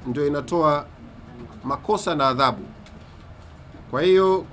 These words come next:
kuna importation ambaye anaingiza kutoka ndani ya n-, ya nchi, kwa sababu tunafahamu kwenye maeneo mengi ya mipaka ya nchi yetu, ukikuta, ukifika kule utakuta viroba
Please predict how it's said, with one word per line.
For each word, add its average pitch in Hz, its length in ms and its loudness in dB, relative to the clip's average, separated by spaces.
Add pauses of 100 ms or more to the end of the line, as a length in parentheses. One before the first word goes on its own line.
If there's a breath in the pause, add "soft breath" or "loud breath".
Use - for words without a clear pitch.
kuna 156 540 -2
importation 160 840 0 (280)
ambaye 131 340 -2
anaingiza 127 540 -2
kutoka 123 320 -6
ndani 110 320 -2
ya 107 60 -6
n-, 107 200 -6 (240)
ya 110 60 -6
nchi, 107 340 -6
kwa - 140 -16
sababu 127 340 -2
tunafahamu 123 600 0 (760)
kwenye 127 180 -2
maeneo 139 320 2
mengi 151 260 2
ya 139 60 2
mipaka 139 400 0
ya 131 60 0
nchi 127 200 0
yetu, 160 320 -2 (920)
ukikuta, 131 500 -6
ukifika 170 420 -4
kule 202 200 2
utakuta 165 320 0
viroba 151 580 2